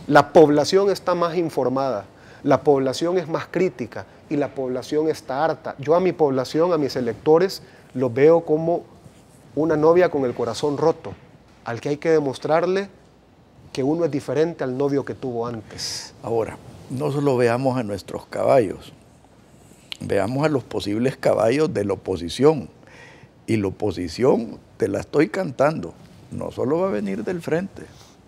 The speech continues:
Speaker 2: Se está perfilando un candidato que no lo quiero mencionar todavía, porque tampoco quiero prejuiciar,
Speaker 1: Ujú.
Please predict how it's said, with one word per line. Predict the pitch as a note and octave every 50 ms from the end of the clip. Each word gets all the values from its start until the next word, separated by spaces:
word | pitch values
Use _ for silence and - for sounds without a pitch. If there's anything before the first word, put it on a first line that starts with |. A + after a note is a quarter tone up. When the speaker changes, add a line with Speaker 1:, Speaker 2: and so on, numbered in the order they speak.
| _ _ - _ _ _ _ _ _ - - - - - _ _ _ -
Speaker 2:
Se | - -
está | B2 - - - B2+ - -
perfilando | - E3 E3+ E3+ - G#3 F#3 F3+ F#3+ G3+ G3+ F3+ D3+ C#3+
un | D3 D#3 E3+
candidato | F3+ - E3+ F3+ F3 D#3+ D3 C#3+ D3+ A3 G#3+ F#3 D3 G2+
que | G2+ F#2+
no | F2 F2+ F#2 G2+ G#2+ A#2 B2
lo | B2+ C3+ C3+ C3
quiero | B2+ C#3+ C#3+ D3+ D#3+ D#3
mencionar | D#3 D3+ D3 C#3+ C#3 D3 C#3 C#3 C#3+ D3 D3+ C#3+
todavía, | - D3+ D3+ D3+ C#3+ C#3+ D3+ D3+ B2+ G2+ G#2+ B2 C3 - - - - - - - - - - _ _
porque | - - - - -
tampoco | - - - - - - F2+ F#2+ G#2+ A#2 A2+ G#2+
quiero | - B2+ B2 C3+ C#3+ C3+
prejuiciar, | C3 - D3 C#3 C3 B2 D3 C#3+ C3 A#2 E3 C#3+ G#2+ F2 - G#2+ G#2 - - - -
Speaker 1:
Ujú. | - F#2 F2 E2+ G#2 C#3 F3+